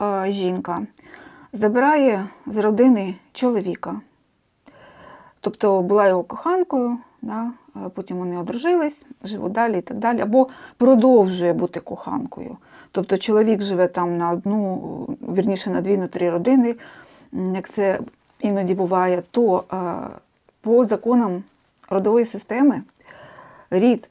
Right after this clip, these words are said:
е, жінки, яка, скажімо так, е, залізла в чужу родину, отримує прокльони до сьомого коліна. Е, якщо ви в це не вірите, це не означає, що це неправда, тому що,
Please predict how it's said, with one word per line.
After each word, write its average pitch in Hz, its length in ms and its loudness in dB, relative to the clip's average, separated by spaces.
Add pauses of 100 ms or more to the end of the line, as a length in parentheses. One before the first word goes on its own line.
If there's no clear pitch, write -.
(140)
е, 175 180 -6
жінки, 226 440 0
яка, 185 540 -4 (1500)
скажімо 202 400 -4
так, 196 440 -4 (280)
е, - 60 -16 (2750)
залізла 196 500 2 (680)
в - 60 -18
чужу 196 200 -2
родину, 190 440 0 (460)
отримує 190 760 -2
прокльони 202 600 -2
до 185 400 -6
сьомого 180 560 -8 (260)
коліна. 262 320 -8 (760)
Е, 190 340 -4
якщо 247 280 -2
ви 285 80 4
в 262 80 -4
це 262 140 -2
не 240 100 4
вірите, 269 400 0
це 233 260 -4
не 214 120 0
означає, 185 400 -6
що - 120 -16
це - 140 -12
неправда, 202 440 -4
тому 202 280 -6
що, 196 340 -6